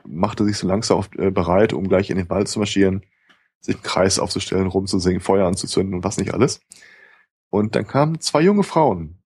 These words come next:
sehr spät an und dann sagte die, äh, eine zu mir, „Hör mal, die sind neu, kannst du die mal eben kurz in den Ablauf einweisen? Wir wollen dann nämlich gleich los.“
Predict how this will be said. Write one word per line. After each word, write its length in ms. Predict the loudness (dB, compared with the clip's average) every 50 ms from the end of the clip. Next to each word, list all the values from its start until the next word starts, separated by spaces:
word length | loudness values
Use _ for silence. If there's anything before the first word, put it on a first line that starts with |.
| _ _ _ _
sehr 220 | -2 0 0 0 0
spät 380 | 0 -2 0 0 0 0 -2
an 300 | -4 -4 -4 -4 -6 -8 _ _ _ _ _ _ _ _ _ _ _ _ _ _ _ _ _ _ _
und 160 | -6 -4 -2
dann 100 | 0 0
sagte 340 | 0 0 0 0 -2 -2 -2
die, 260 | -2 -2 0 0 2
äh, 480 | 2 2 4 4 4 4 4 2 0 -2 -6 -14 _ _ _
eine 260 | -4 -2 -2 0 -2 -2
zu 120 | -2 -2
mir, 280 | 0 2 2 2 0 -4 _ _ _ _ _ _ _
„Hör 80 | 0
mal, 100 | 2 2
die 80 | 2 2
sind 160 | 2 0 0
neu, 340 | 2 4 4 4 2 0 -4 -4
kannst 260 | -4 -2 -2 -2 -4
du 40 | -4
die 80 | -2 -2
mal 160 | -2 0 0
eben 200 | 0 0 0 0
kurz 280 | 0 0 0 0 0 0
in 80 | 0
den 140 | 0 0 0
Ablauf 480 | -2 -4 -2 0 0 0 0 0 -2 -2
einweisen? 580 | -2 -2 -2 -2 -2 0 2 2 2 2 0 0
Wir 100 | 0 2
wollen 180 | 2 2 2
dann 100 | 0 0
nämlich 180 | -2 -4 -2 0
gleich 200 | 2 2 2 2
los.“ 380 | 0 2 2 2 0 -2 -6